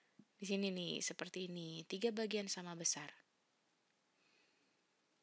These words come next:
Bila kita arsir, di sini ada satu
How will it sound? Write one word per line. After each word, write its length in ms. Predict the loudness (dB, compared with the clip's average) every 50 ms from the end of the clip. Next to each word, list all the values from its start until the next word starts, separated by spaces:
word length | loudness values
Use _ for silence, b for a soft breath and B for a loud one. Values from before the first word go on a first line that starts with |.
| _ _ _ _ _ _ _ _ _ _ -6
Bila 720 | -4 0 0 2 2 2 2 2 2 2 2 2 2 2 0 -2
kita 400 | -2 -4 -4 _ -2 -2 -2 0
arsir, 880 | 0 0 0 0 0 2 2 2 2 2 0 -2 0 0 0 0 0 0 -2 -8 -20 _ _ _ _ _ _ _ _ _ _ _ _ _ _ _ _ _ _ _ _ _ _ _ _ _ _ _ _ _ _ _ _ _ _ _ _ _ _
di 80 | -12 -10
sini 320 | -6 -4 -2 -2 0 0
ada 160 | 2 4 4
satu 720 | 4 4 4 0 -4 _ -2 -2 0 2 2 2 4 2